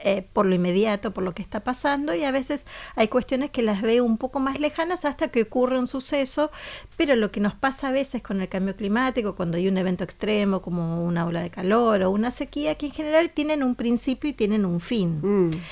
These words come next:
Speaker 1: Entonces, bueno, durante la ocurrencia del evento hay como un pico de preocupación, de aparición en los medios de ese tema, pero una vez que el tema, este, eh, o ese evento termina, bueno, volvemos a una especie de normalidad.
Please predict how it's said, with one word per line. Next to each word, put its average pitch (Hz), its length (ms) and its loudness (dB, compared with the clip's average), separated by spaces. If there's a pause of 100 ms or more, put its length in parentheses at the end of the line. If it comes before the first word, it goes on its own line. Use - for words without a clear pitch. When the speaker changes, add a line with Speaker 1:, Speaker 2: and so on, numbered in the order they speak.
(140)
Speaker 1:
Entonces, 349 320 -2
bueno, 269 240 2
durante 240 500 4
la 233 120 4
ocurrencia 247 560 0
del 277 160 0
evento 294 420 2
hay 208 200 2
como 226 300 2
un 233 180 2
pico 233 440 0
de 202 340 2
preocupación, 214 1000 2
de 196 240 0
aparición 185 580 -2
en 180 100 0
los 170 140 0
medios 226 460 2
de 208 80 0
ese 247 180 -4
tema, 302 400 0
pero 285 120 -4
una 285 120 -4
vez 294 140 0
que 294 200 -4
el 269 160 -4
tema, 269 500 0 (440)
este, - 500 -6
eh, - 360 -2
o 202 100 2
ese 220 280 2
evento 254 500 4
termina, 269 640 0 (280)
bueno, 302 300 0
volvemos 269 540 0
a 247 60 4
una 262 180 2
especie 254 520 0
de 220 300 2
normalidad. 180 880 2